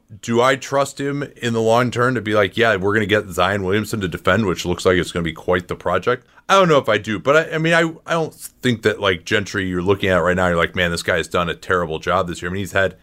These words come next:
you know, Jackson Hayes to work with. They started off the season playing a lot of guys who really just shouldn't have been in the, in the rotation. They've had a ton of injuries again. So I, I think they're playing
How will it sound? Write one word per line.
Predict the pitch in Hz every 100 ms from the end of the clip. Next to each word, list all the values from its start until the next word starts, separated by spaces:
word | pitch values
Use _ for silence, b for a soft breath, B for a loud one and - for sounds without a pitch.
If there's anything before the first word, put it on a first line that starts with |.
| b
you |
know, | 87 85 - -
Jackson | 107 104 104 104 90
Hayes | 90 120 123 117
to | - 110
work | 110 107
with. | 107 104
They | 101 90
started | - 113 107 98
off | 98 101
the | 90
season | - 113 101 104 101 - -
playing | 113 113 107
a |
lot | 104 104
of | 98
guys | 98 98 95 -
who |
really | 90 98 92
just | 87 92
shouldn't | - 107 98
have |
been | 87 95
in | 95 92
the, | - _
in | 110 107
the | 98
rotation. | 90 87 117 113 - 104 101 90 -
They've | 92 90
had | 104
a | 98
ton | 87 98
of | 95
injuries | 101 90 92 90
again. | 87 92 92 87
So | - 90 85 - b
I, | 98 -
I | 120
think | 135 170 139
they're | 127
playing | 95 117 139 139 131 127